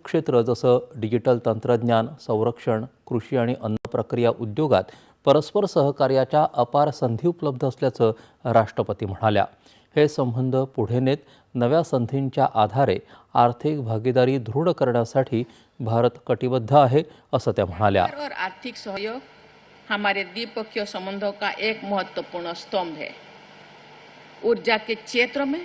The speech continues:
Speaker 2: हमारी भागीदारी हमारी आर्थिक संबंधों को निरंतर सशक्त बना रही है, किंतु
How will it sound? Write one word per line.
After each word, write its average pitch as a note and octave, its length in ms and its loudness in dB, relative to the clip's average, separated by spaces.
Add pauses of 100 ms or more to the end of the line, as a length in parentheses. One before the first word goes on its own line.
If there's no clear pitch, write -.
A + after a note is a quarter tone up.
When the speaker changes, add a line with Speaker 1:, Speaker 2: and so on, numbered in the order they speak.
(220)
Speaker 2:
हमारी F#3+ 340 0
भागीदारी G#3+ 540 -4 (280)
हमारी F#3+ 340 -2 (140)
आर्थिक G#3+ 360 -2
संबंधों F#3+ 520 -6
को - 180 -10
निरंतर C4 600 -2 (240)
सशक्त C4+ 440 -2
बना E3 300 -4
रही D#3 300 -6
है, B2+ 140 -14 (1160)
किंतु C4 360 2